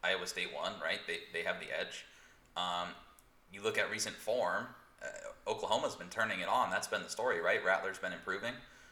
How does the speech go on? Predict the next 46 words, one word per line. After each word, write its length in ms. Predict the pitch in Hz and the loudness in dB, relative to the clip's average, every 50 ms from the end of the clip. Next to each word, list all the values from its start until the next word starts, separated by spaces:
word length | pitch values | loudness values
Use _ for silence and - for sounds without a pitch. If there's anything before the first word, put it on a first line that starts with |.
| - - - | -20 -14 -4
and 80 | - 180 | 0 0
they've 120 | 170 170 | 2 2
looked 200 | 143 - - - | 2 -2 -2 0
pretty 180 | 139 117 104 98 | 0 0 0 0
good 180 | 95 90 85 | -2 0 2
lately. 280 | 92 92 87 95 113 110 | 2 2 2 2 0 0
They've, 200 | - 110 107 - - - - - | 2 0 0 -2 -6 -12 -10 -8
they've 180 | 107 113 - | -6 -4 -2
dominated 460 | - 95 92 92 92 90 90 90 90 - | 2 2 2 2 2 0 -2 -2 -2 -4
some 100 | 90 90 | -6 -6
teams. 380 | - 98 104 120 131 - - - - - - - - - | -4 -4 -4 -4 -6 -12 -14 -16 -18 -20 -20 -20 -20 -18
But 100 | - - - | -4 0 2
then 80 | 156 | 4
I 60 | 139 120 | 4 4
looked 160 | 127 123 120 | 4 4 4
at 60 | 104 95 98 107 - - - - | 4 6 4 2 0 -2 -2 4
Iowa 260 | 110 117 110 95 92 | 6 6 6 6 4
State. 320 | - - 135 - - 104 - | 0 0 0 0 0 0 0
They've 140 | 107 117 - | 0 0 0
been 100 | 139 123 | 0 0
absolutely 400 | 95 101 92 - 92 82 85 85 | -2 -2 -4 -8 -10 -10 -8 -6
dominating 500 | 90 95 95 92 92 90 92 92 92 90 | -4 -2 -2 -2 -2 -2 -4 -4 -4 -6
teams, 280 | 90 - 101 98 - - | -6 -6 -6 -6 -6 -6
too. 160 | - 151 156 - - - - - - - - | -4 -4 -6 -6 -10 -16 -20 -20 -20 -12 -8
I, 60 | 95 | -8
I, 320 | 95 90 85 98 95 92 | -6 -6 -6 -8 -6 -4
recent 260 | 95 101 101 - 101 - | -2 -2 -2 -2 -4 -4
form, 300 | - 104 110 131 131 101 | -2 2 2 2 2 2
I 60 | 92 | 0
think, 200 | - - 101 95 | -2 -4 -6 -6
is 120 | 98 87 87 | -6 -6 -6
a 60 | 85 | -4
wash. 500 | 87 104 123 135 - - - - - - - - - - - - - - | 2 6 6 6 6 4 0 -4 -6 -8 -10 -14 -18 -18 -20 -18 -12 -6
Um, 300 | 95 98 101 101 101 101 98 95 - - - - - _ - - - | -2 0 2 2 2 2 0 -6 -12 -18 -20 -20 -20 _ -20 -8 -4
and 140 | 101 101 98 | -2 0 4
then 140 | 107 110 107 | 4 4 4
you 80 | 107 107 | 4 2
look 140 | 113 110 113 | 4 4 4
at 140 | 104 98 - | 2 2 4
motivation 560 | 107 120 117 - 98 113 165 180 - 95 90 | 2 2 4 4 2 2 2 2 -2 -4 -4
edge, 400 | 92 95 107 104 - - - - - - - - - - - | -2 -2 -2 -2 -2 -4 -4 -6 -10 -16 -20 -20 -20 -18 -14
and, 440 | 95 101 101 104 104 104 101 101 - - - | -10 -6 -4 -2 -2 0 0 -2 -4 -2 -2
I 60 | 104 | -2
mean, 160 | 104 113 113 101 113 | 0 0 0 0 0
Oklahoma, 640 | 113 113 107 98 95 123 135 135 131 127 101 - - - - - | 0 0 2 2 2 2 4 4 2 2 2 0 -6 -12 -12 -10
uh, 40 | 95 | -10